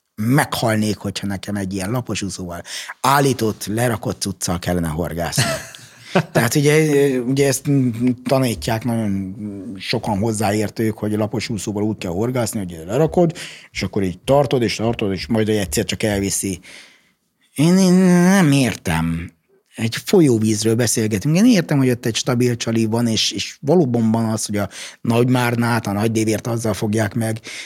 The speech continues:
Speaker 1: de hát egy úsztatott csalin, egy, egy, egy folyamatos mozgásban lévő, jól felkínált csalin harmincszor több kapásom van.
Speaker 2: Aha.
Speaker 1: És lehet, hogy harminc darab kis halat fogok. Ő meg egy nagyot.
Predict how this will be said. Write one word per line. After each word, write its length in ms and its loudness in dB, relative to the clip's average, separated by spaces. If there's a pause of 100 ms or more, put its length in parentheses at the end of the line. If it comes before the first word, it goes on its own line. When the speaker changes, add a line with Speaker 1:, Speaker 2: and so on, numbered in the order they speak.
Speaker 1:
de 120 -2
hát 260 2
egy 160 2
úsztatott 580 2
csalin, 340 2
egy, 220 0
egy, 200 -2
egy 160 0
folyamatos 560 0
mozgásban 560 0
lévő, 220 4
jól 280 6
felkínált 600 0
csalin 440 2 (500)
harmincszor 680 2
több 180 0
kapásom 640 0
van. 400 -2
Speaker 2:
Aha. 300 0 (680)
Speaker 1:
És 140 0
lehet, 300 2
hogy 100 0
harminc 340 2
darab 180 -2
kis 180 -2
halat 220 -6
fogok. 400 -8 (720)
Ő 120 0
meg 140 -2
egy 180 -2
nagyot. 440 -10